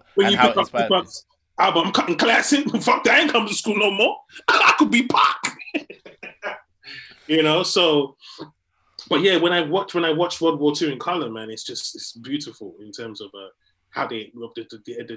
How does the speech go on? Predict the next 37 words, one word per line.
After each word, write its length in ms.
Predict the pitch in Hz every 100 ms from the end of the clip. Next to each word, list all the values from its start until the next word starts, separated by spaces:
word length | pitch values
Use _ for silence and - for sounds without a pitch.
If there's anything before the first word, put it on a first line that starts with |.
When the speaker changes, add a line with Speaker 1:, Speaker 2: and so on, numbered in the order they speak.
| 110
Speaker 1:
the, 80 | 107
the, 60 | - -
the 60 | -
documentary 500 | 120 - 123 120 113
was 80 |
beautiful. 540 | 104 104 98 101 98 95 _ _ _ _
The 80 | 131
fact 320 | 156 143 -
that, 180 | 127 -
um, 340 | 120 110 101 _ _ _ _ _
Stalin 580 | - - 160 147 143 131
and, 220 | 120 113 101 _ _ -
and, 240 | 110 104
and, 260 | 98 107 101 95 _ _ _ _ _ _ _ _ _
and, 220 | 113 110
um, 240 | 107 101 101
Hitler 240 | 151 120
hated 360 | 107 131 - 113
Jews, 480 | 110 113 101 - - _
but 100 | 139
they 40 |
also 160 | 127 -
hated 240 | 147 117
each 140 | 117 -
other. 220 | 113 95 _ _ _ _ _ _ _ _ _ _
Speaker 2:
Yeah, 400 | 82 110 131 127
man. 360 | 117 107 98 98 - - - _ -
The, 140 | 165
the, 140 | 185 180
the, 220 | 127 143
when 100 | 175
you 100 | 226
look 120 | 202
at, 80 | 180
like, 140 | 147 127
the 100 | 127
political 840 | - 147 151 - - 139 135 131